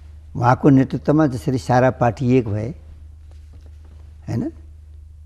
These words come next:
राष्ट्रिय एकताको छाता मुनि सबै पार्टीले एक गरेर जुन, जुन नेपालको राजनीति अगाडि बढाउनु भयो गिरिजाप्रसाद कोइरालाले,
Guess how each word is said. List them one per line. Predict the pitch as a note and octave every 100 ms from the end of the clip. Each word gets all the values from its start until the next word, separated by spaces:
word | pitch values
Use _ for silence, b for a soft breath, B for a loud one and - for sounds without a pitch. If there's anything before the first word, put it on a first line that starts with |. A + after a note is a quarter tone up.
| -
राष्ट्रिय | C#3 C#3 - C#3+
एकताको | - - B2 - D3+ C#3+ B2
छाता | - B2+ - C3+
मुनि | B2 B2
सबै | A2+ C3 C3
पार्टीले | B2 B2 C3 B2
एक |
गरेर | A2+ A#2 A#2
जुन, | G#2+ A#2 C3 - - b b b b b b - -
जुन | C3
नेपालको | B2+ - B2 B2
राजनीति | A#2 A2+ G#2+ B2
अगाडि | A2+ A#2+
बढाउनु | A2 B2 B2+ C3
भयो | A#2+
गिरिजाप्रसाद | G#2+ G2 G#2 - A2 F#2+
कोइरालाले, | A#2 A#2 G#2+ G#2 B2+ - -